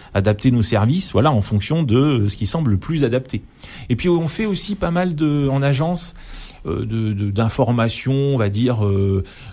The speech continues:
de présentation, euh, d'entreprises, d'informations sur les aides, sur un tas de choses. Et on, et les conseillers et, et l'encadrement aussi, on, voilà, on n'hésite pas à, à prendre la parole et à demander, voilà, euh,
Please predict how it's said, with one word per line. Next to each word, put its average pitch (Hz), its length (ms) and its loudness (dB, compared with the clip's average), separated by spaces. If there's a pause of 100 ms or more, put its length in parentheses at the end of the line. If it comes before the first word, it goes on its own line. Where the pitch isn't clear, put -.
de 98 100 2
présentation, 107 1040 0
euh, 101 40 0
d'entreprises, 127 920 2
d'informations 104 800 -2
sur 95 200 -4
les 95 300 0
aides, 117 440 0
sur 101 340 -4
un 98 140 -2
tas 104 120 -4
de 101 60 -6
choses. 160 240 0
Et 139 40 2
on, 131 300 -2
et 127 160 0
les 127 140 2
conseillers 151 720 0
et, 107 80 -2 (420)
et 113 100 0
l'encadrement 123 540 4
aussi, 170 240 0
on, 190 60 0
voilà, 139 160 2
on 120 80 2
n'hésite 131 320 0
pas 123 560 2
à, 101 80 -2 (260)
à - 80 0
prendre 127 200 -2
la 117 80 0
parole 131 420 2
et 120 40 -2
à 110 60 0
demander, 113 300 -2
voilà, 139 400 0
euh, 107 220 2